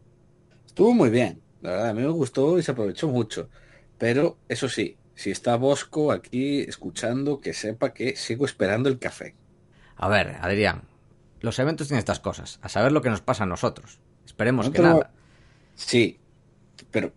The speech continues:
Speaker 1: pero café tiene que haber. O sea, en, en el evento nuestro me da absolutamente todo, me da como si se cae parte del techo.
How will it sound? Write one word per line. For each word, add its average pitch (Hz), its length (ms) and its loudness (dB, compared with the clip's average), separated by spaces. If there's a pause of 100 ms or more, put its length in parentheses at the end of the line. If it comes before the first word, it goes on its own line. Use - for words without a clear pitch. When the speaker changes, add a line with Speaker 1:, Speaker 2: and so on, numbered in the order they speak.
Speaker 1:
pero 113 160 0
café - 220 0
tiene 131 220 2
que 90 80 -4
haber. 90 260 -6
O - 60 -12
sea, - 160 -6
en, 104 260 -6
en 120 200 4
el 117 100 6
evento 185 400 4
nuestro 135 400 2
me 123 180 2
da 170 80 4
absolutamente 180 720 2
todo, 101 400 4
me 117 100 0
da - 140 -2
como 123 160 -2
si 117 160 -4
se 117 100 -8
cae 196 180 0
parte 196 280 0
del 104 180 0
techo. - 380 0